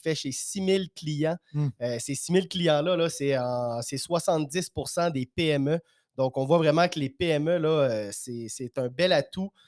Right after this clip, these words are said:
Speaker 1: euh, pour nos P M E. Puis on œuvre dans différents domaines, là. On a vraiment des expertises dans, euh,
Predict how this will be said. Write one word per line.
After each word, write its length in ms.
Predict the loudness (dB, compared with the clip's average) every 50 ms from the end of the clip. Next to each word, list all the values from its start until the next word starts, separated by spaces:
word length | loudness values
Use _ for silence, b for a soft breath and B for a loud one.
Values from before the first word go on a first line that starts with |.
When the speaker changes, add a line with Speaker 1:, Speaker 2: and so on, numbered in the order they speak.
| _ _ _ -8 -6
Speaker 1:
euh, 80 | -6 -4 _
pour 120 | -2 2 4
nos 100 | 4 2
P 140 | 4 2 0
M 180 | 2 2 2
E. 100 | 0 -2 -2
Puis 80 | 0 0
on 160 | 0 2 2
œuvre 380 | 2 0 0 -2 -2 -4 -4 -2
dans 260 | -2 0 -2 -2 -4
différents 500 | -6 -10 -8 -4 -4 -2 0 2 0 0 0
domaines, 420 | 0 -2 0 0 -2 -4 -4 -4 -4
là. 140 | -4 -4
On 220 | -2 -2 -4 -2 -4
a 80 | -4
vraiment 240 | -4 -2 -2 0 0
des 180 | -2 -2 -4 -6
expertises 500 | -6 -6 -6 -8 -8 -6 -8 -10 -8 -4
dans, 300 | -2 0 0 0 0 -2
euh, 100 | -4